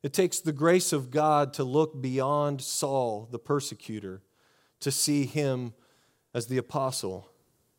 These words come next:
So as you live day to day with people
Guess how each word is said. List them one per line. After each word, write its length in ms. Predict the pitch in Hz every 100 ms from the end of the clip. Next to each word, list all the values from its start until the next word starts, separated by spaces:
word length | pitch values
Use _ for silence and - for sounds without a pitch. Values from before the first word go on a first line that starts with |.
| _ _ _ _ _ _ _ _ -
So 120 | 156
as 140 | 143
you 400 | 147 151 143 151 156
live 500 | 135 151 175 165 143
day 240 | 143 147
to 100 | 151
day 300 | 143 135 131
with 240 | 135 131 -
people 640 | 151 143 143 113 117 120